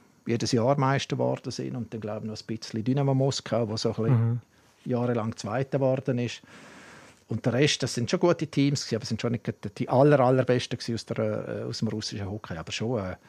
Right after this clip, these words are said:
Speaker 1: ich meine, die, die zuerst mal, äh, auf, in Westeuropa auf dem Spengler Cup gesehen, das ist schon ein riesen Ereignis gewesen. Alle haben,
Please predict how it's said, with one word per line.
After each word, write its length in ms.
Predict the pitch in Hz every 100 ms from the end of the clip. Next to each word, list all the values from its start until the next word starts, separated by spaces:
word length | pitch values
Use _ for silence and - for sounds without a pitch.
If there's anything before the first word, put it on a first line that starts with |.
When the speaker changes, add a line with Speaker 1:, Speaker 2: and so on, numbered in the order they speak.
| - - - - - - _
Speaker 1:
ich 40 |
meine, 240 | - 98 101
die, 200 | 110 110 107
die 200 | 113 110
zuerst 340 | 107 123 -
mal, 140 | 117
äh, 340 | 110 110 110 104
auf, 340 | - - - -
in 160 | 131
Westeuropa 640 | 104 127 - 120 120 - 110
auf 180 | 101
dem 140 | 110 117
Spengler 340 | - 104 113
Cup 220 | - 107 -
gesehen, 300 | - 123 113
das 160 | 104
ist 80 | 104
schon 140 | -
ein 160 | 117 -
riesen 280 | 123 117 107
Ereignis 560 | 104 92 110 - - -
gewesen. 240 | 110 98
Alle 160 | 107 107
haben, 180 | 110